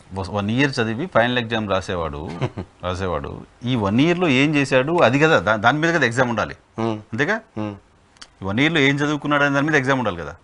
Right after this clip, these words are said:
Speaker 1: నెక్స్ట్ క్లాస్లో ఏం చదువుతున్నాడు అనే దాని మీద ఎగ్జామ్ ఉండకూడదు కదా.
Speaker 2: ఇది కరెక్ట్. మీకు ఆయన, మీకు అదే చెప్తున్నాను సార్, స్టిపులేటివ్ సిలబస్ ఇచ్చిన తర్వాత
Speaker 1: Hmm.
Speaker 2: ఈ సిలబస్కి నాకు మీరు హండ్రెడ్కి హండ్రెడ్ మార్కులు వేస్తే
Speaker 1: Hmm.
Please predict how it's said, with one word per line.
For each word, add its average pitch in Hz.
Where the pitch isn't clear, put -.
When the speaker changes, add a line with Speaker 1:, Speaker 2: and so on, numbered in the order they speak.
Speaker 1:
నెక్స్ట్ 107
క్లాస్లో 170
ఏం 151
చదువుతున్నాడు 151
అనే 139
దాని 135
మీద 139
ఎగ్జామ్ 131
ఉండకూడదు 110
కదా. 64
Speaker 2:
ఇది 170
కరెక్ట్. 185
మీకు 120
ఆయన, 147
మీకు 139
అదే 180
చెప్తున్నాను 104
సార్, 82
స్టిపులేటివ్ 233
సిలబస్ 170
ఇచ్చిన 120
తర్వాత 85
Speaker 1:
Hmm. 113
Speaker 2:
ఈ 202
సిలబస్కి 254
నాకు 240
మీరు 190
హండ్రెడ్కి 202
హండ్రెడ్ 190
మార్కులు 160
వేస్తే 135
Speaker 1:
Hmm. 135